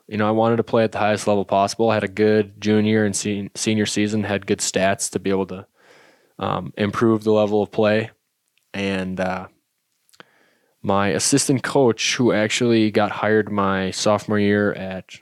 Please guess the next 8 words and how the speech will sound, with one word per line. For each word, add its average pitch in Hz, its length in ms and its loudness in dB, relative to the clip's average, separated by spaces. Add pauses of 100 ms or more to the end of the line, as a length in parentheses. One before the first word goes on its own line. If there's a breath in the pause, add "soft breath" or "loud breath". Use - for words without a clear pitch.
(100)
William 104 220 0
and 95 80 -2
Mary, 92 320 -2 (1000)
Coach - 320 0
Jason 101 320 0
Kemp, 107 300 -2 (840 soft breath)
um, 90 460 0
also 120 800 0